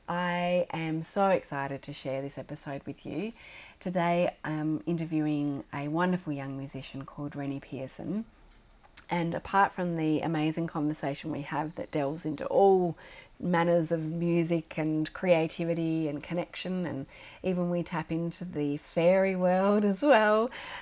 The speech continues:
um, Rennie gifts us with two beautiful performances. So, yeah, you're in for a real treat. And, um, I'll give you a little background about Rennie.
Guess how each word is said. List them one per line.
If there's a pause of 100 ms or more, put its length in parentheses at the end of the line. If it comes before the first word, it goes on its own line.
um, (380)
Rennie (380)
gifts
us
with
two
beautiful
performances.
So, (480)
yeah,
you're
in
for
a
real
treat.
And, (180)
um, (520)
I'll
give
you
a
little
background
about
Rennie.